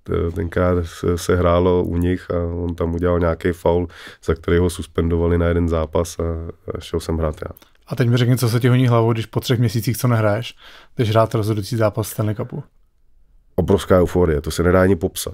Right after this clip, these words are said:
Speaker 1: jo. Já jsem, já jsem ty zápasy, když jsem je sledoval, protože vlastně já jsem každý den byl s tím mužstvem, jako když prostě hraju, jo. Takže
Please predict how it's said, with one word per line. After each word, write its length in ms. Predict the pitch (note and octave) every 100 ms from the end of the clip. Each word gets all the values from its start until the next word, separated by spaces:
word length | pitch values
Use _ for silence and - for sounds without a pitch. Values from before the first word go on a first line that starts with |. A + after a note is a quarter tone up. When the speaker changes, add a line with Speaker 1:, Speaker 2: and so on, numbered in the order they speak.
| - -
Speaker 1:
jo. 180 | E2 E2
Já 100 | D#2+
jsem, 280 | - F#2+ F#2 - - -
já 140 | - D#2+
jsem 580 | - F#2 F#2+ F#2 F#2 F2+
ty 100 | G2
zápasy, 500 | F2+ E2 F#2 G#2 -
když 140 | F#2
jsem 160 | - F#2
je 60 | F#2
sledoval, 440 | - F2 G#2+ F2+
protože 240 | D#2+ - F2
vlastně 300 | F2 - F#2
já 200 | F2 E2+
jsem 500 | - F2+ F2+ E2+ E2 E2+
každý 380 | - F2 F2 G2
den 160 | G2 F#2
byl 120 | F#2+
s 60 | -
tím 120 | G2
mužstvem, 340 | F2+ - G2
jako 200 | F2+ -
když 220 | F2 E2 -
prostě 360 | - - G2+
hraju, 280 | F2 F2+ G2 D2
jo. 140 | D#2 -
Takže 180 | F2